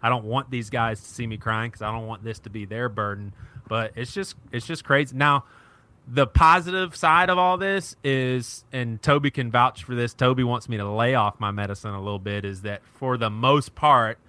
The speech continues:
how I'm acting right now is, is the norm these days. And so that's a huge win.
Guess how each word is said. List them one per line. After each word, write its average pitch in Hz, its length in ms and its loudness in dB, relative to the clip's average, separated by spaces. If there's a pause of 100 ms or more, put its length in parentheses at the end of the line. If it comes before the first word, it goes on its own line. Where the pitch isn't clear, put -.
(460)
how 139 220 4
I'm 131 120 2
acting 123 380 -2
right 113 260 0
now 107 640 -2 (120)
is, 117 580 -4
is 110 280 -8
the 110 100 -2
norm 113 560 -2
these 101 300 -6
days. 101 280 -6
And 95 120 -8
so 107 100 -12
that's 117 280 -2
a 101 60 -10
huge 113 360 -6
win. 92 480 -12